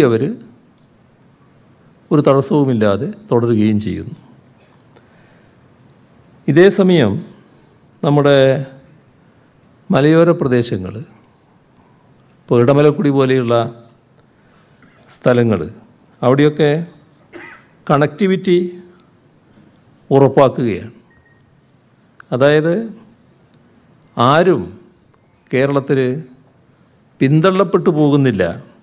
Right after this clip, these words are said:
എല്ലാവരും ഈയൊരു റിയൽ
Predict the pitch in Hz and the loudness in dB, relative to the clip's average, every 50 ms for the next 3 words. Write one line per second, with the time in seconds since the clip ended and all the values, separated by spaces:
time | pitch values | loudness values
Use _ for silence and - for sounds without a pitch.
0 | _ _ _ _ _ _ _ _ _ _ _ _ _ _ _ _ _ _ _ _ | _ _ _ _ _ _ _ _ _ _ _ _ _ _ _ _ _ _ _ _
1 | _ _ _ _ _ _ _ _ _ _ - 131 120 131 143 147 151 156 147 151 | _ _ _ _ _ _ _ _ _ _ -2 0 2 4 4 4 2 2 0 -2
2 | 156 160 196 170 - - - - _ _ _ _ _ _ _ _ _ _ _ _ | -4 -4 -6 -10 -12 -18 -20 -20 _ _ _ _ _ _ _ _ _ _ _ _
3 | _ _ _ _ _ _ _ _ - 139 147 156 156 156 160 156 151 151 147 160 | _ _ _ _ _ _ _ _ -4 2 4 4 4 4 4 2 0 0 -2 -4
4 | 180 - - - _ _ _ _ _ _ _ _ _ _ _ _ _ _ _ _ | -8 -12 -18 -20 _ _ _ _ _ _ _ _ _ _ _ _ _ _ _ _
5 | _ _ _ _ - - 131 143 156 175 196 202 | _ _ _ _ -4 0 2 4 6 6 6 6